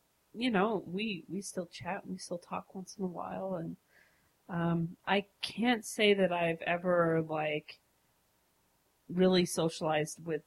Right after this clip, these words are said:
very many local furs, but I have, I have found some local furs on there.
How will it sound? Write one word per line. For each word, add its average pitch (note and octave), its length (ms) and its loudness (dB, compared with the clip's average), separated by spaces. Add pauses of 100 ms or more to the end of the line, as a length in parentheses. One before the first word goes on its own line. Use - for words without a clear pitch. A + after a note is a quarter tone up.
(120)
very D#3 260 0
many D3+ 240 -4
local D#3 400 -2
furs, A#3+ 500 -4
but F3+ 280 2 (440)
I F3+ 120 4
have, F#3+ 520 4 (480)
I F3+ 60 0
have F#3+ 340 2
found F3 340 0
some D#3+ 200 -6
local D#3 240 -6
furs D#3 320 -10
on D#3+ 200 -2
there. F#3 280 2